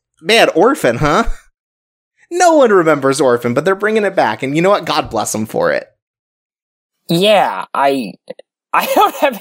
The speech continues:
Speaker 2: anything to say. This is just really bizarre and weird.
Speaker 1: Yeah, it's, it's weird, but, you know,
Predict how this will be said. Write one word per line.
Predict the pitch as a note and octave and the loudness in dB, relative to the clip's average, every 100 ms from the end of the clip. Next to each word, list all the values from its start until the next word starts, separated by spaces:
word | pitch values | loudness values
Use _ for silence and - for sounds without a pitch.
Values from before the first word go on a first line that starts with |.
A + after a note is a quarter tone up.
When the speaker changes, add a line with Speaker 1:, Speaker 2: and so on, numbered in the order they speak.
| - | -8
Speaker 2:
anything | C#4+ C4+ - A3 G3+ | -6 -6 -2 -2 0
to | F3 | 0
say. | - G#3 C4 E3 B2+ | 0 2 2 2 -2
This | F#3+ G#3+ | -2 -2
is | G3+ | 0
just | G#3 G3+ | 0 0
really | C#3+ F3 G3 G3 | 0 2 2 0
bizarre | D3+ D#3 D3 E3+ F#3+ | 0 0 2 2 2
and | F#3+ | 0
weird. | G3+ F3 A#2+ B2 - _ _ _ | 0 0 0 0 -2 _ _ _
Speaker 1:
Yeah, | - D3 C3+ | -4 -2 0
it's, | C#3 D3+ - _ _ - | 0 -2 -12 _ _ -8
it's | G3+ | -4
weird, | G3+ G#3 D#3 A#2 B2+ - | 0 2 2 2 -4 -6
but, | G3+ | -4
you | G#3 | 0
know, | A3+ A#3+ C4 - | 2 2 0 -4